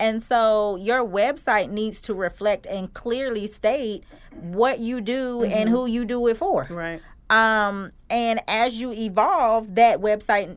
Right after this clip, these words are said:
Speaker 1: you know, can be revamped. It can,
Speaker 2: Mm-hmm.
Speaker 1: it can get prettier or
Speaker 2: Mm-hmm.
Speaker 1: fancier and have these features as you can afford, you know, whatever the monthly fee that goes
Speaker 2: Right.
Speaker 1: up. Do those things. But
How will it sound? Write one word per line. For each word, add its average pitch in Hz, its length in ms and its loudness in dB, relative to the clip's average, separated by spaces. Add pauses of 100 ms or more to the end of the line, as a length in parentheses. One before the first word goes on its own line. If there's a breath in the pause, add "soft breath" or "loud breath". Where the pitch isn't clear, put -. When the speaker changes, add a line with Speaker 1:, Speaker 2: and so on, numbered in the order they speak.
Speaker 1:
you 220 160 0
know, 185 220 2
can 202 260 -4
be 196 320 -6
revamped. 190 520 -6
It 208 100 -2
can, 202 140 -2
Speaker 2:
Mm-hmm. 180 180 -8
Speaker 1:
it 202 100 -4
can 226 140 -2
get 247 180 -2
prettier 214 680 -4 (220 loud breath)
or 220 160 2
Speaker 2:
Mm-hmm. 180 80 -6
Speaker 1:
fancier 202 520 -2
and 202 100 -2
have 202 220 -2
these 196 200 -8
features 202 440 -6
as 185 180 -6
you 208 80 -8
can 208 140 -4
afford, 190 440 -4
you 202 80 -8
know, 185 120 -2
whatever 185 280 0
the 180 100 0
monthly 185 300 -4
fee 190 220 -8
that 170 140 -4
goes 175 200 -2
Speaker 2:
Right. 185 120 2
Speaker 1:
up. 294 240 4 (640 loud breath)
Do 285 200 -2
those 269 260 0
things. 180 520 -2
But 208 560 2